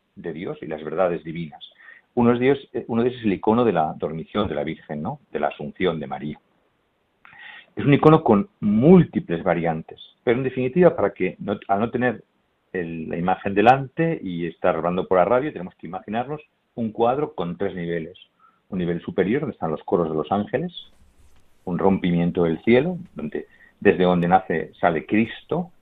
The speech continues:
nace la luz, que es Cristo mismo. El centro de la imagen sería Cristo y el, la parte baja de la imagen sería, eh, la cama donde reposa la Virgen María, yacente,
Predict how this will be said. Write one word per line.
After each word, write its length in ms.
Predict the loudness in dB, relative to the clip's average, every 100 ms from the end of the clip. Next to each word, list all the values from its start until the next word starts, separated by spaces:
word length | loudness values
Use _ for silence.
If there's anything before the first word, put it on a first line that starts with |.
| _ _ _
nace 260 | -8 -6 0
la 120 | 0
luz, 200 | 0 -4 -10 _ _ _ _ -8
que 60 | -8
es 120 | -2
Cristo 360 | -2 -2 -2 -2
mismo. 360 | -2 -4 -10 -14 _ _ -6
El 220 | -4 0
centro 340 | 4 4 4 2
de 80 |
la 80 | 2
imagen 500 | 0 0 0 -4 -14
sería 360 | -12 -8 -4 -4 -8 _ _
Cristo 600 | -6 -6 -6 -12 -12 -12 _ _ _ -20 _ -8
y 180 | -8 -4
el, 420 | -4 -4 -4 -8 -14 _ _
la 180 | -8 -2
parte 240 | -2 0 -2
baja 260 | 0 0
de 60 | -2
la 80 | -2
imagen 440 | -8 -8 -12 -14 _ _ _ -14
sería, 400 | -8 -6 -8 -10 -16
eh, 400 | -12 -10 -10 -12 _ _ _ _
la 180 | -8 -4
cama 300 | 0 0 0
donde 240 | -6 -8 -10
reposa 400 | -8 -8 -6 -8
la 60 |
Virgen 320 | -10 -10 -12
María, 360 | -8 -6 -6 -8 _ _ _ _ _ _ _ _ _ _
yacente, 760 | -6 -6 -2 -2 -2 -6 -10